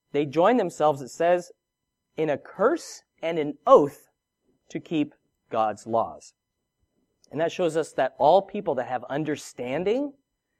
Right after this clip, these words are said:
they have the capacity to enter into a relationship with God,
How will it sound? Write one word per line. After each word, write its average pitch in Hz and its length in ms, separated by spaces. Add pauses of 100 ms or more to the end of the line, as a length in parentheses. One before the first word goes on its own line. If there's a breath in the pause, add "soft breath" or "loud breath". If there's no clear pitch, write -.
(440)
they 160 380
have 156 240
the 139 80
capacity 135 840
to - 200
enter 135 300
into 107 420
a 95 80
relationship 98 720
with 101 200
God, 90 380